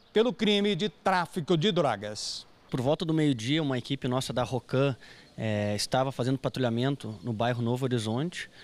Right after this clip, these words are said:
Speaker 2: onde veio a se deparar, então, com esse veículo suspeito, eh, optando, então, pela abordagem.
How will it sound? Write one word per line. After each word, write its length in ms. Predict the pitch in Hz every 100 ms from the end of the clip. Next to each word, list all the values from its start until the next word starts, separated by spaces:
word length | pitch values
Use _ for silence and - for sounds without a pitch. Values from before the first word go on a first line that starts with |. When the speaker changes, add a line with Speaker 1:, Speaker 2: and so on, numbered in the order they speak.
| - -
Speaker 2:
onde 200 | 147 160 170
veio 240 | 156 185
a 20 |
se 100 | 175
deparar, 400 | 165 170 165 147
então, 240 | 165 143 151
com 80 | 143
esse 160 | -
veículo 560 | 127 135 135 123 113 107
suspeito, 680 | - 131 - 139 175 - 180 - - - - - - -
eh, 480 | 127 123 120 120 -
optando, 400 | 147 - 156 170
então, 180 | 170 170
pela 180 | 170
abordagem. 640 | 165 175 156 123 123 98